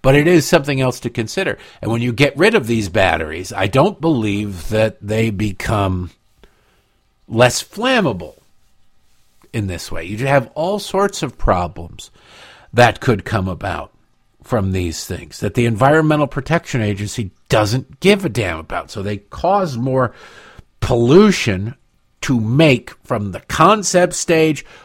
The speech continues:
all the way to the disposal stage.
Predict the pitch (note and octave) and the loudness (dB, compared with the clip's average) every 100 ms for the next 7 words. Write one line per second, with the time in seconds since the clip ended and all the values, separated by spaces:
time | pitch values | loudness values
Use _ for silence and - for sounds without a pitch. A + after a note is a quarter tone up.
0 | _ _ D3 E3+ F#3+ F#3 F3 E3+ - - | _ _ 6 8 8 6 6 4 2 2
1 | D#3 C#3 A2+ B2 A2+ - - F3+ F#3 F3 | 4 4 0 -2 -2 -4 2 6 6 4
2 | B2+ G2 D#2+ _ - - - A#2 E2 - | 0 -4 -6 _ -10 -6 0 2 0 -4